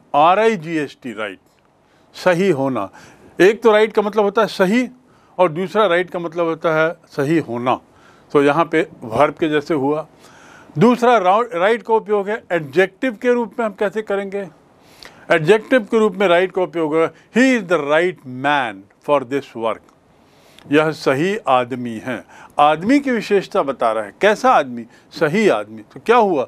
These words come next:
नाउन हुआ। नाउन की विशेषता बता रहा है, तो राइट क्या हुआ? एडजेक्टिव हुआ। Now, ca-, how to use right?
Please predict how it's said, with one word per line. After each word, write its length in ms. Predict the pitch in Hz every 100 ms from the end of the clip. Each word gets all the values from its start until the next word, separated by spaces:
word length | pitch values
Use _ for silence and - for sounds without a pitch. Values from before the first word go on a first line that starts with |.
| - _ -
नाउन 440 | 127 113 123 131 113
हुआ। 280 | 117 123 - 110 - _ _ _ - - - 147
नाउन 400 | 147 185 269 226
की 80 |
विशेषता 500 | 247 185 226 202 254
बता 280 | 208 190 220
रहा 100 | 214
है, 80 | 170
तो 140 | 160
राइट 300 | 135 156 220
क्या 140 | - 233
हुआ? 300 | 185 123 101 _ _ 143
एडजेक्टिव 640 | 123 110 135 - - 139 -
हुआ। 220 | 101 - _ _ _ - 92 - - - - - - -
Now, 260 | 120 131 147 - - - - - - - -
ca-, 400 | 147 180 214 127 -
how 180 | 151 185 165
to 0 |
use 320 | 156 156 156 117
right? 260 | 120 107